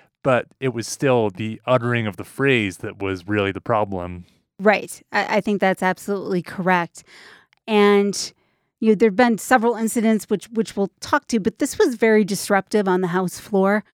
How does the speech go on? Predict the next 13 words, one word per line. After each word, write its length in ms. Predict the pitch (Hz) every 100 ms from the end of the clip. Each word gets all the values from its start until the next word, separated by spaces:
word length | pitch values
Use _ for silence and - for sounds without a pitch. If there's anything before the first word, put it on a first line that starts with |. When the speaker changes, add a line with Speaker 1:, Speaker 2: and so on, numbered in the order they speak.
| -
Speaker 1:
It 80 | 160
was 120 | 165
like 100 | 143
the 100 | 139
equivalent 460 | 120 135 110 104 98
of 80 |
hearing 360 | 110 98 98 104
any 220 | 104 98
other 240 | 113 107 98
slur 340 | - 90 87
for 140 | - 90
some 240 | 113 107
people. 480 | 90 87 - -